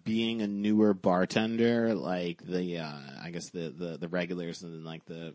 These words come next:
folks that would come in, they were a little more forgiving if you fuck up or, like, if you're like, "Hey, I'm just new at," like,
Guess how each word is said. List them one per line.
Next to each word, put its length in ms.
folks 220
that 100
would 120
come 200
in, 240
they 140
were 100
a 60
little 200
more 180
forgiving 600
if 160
you 60
fuck 300
up 340
or, 140
like, 260
if 180
you're 120
like, 200
"Hey, 280
I'm 140
just 200
new 200
at," 160
like, 380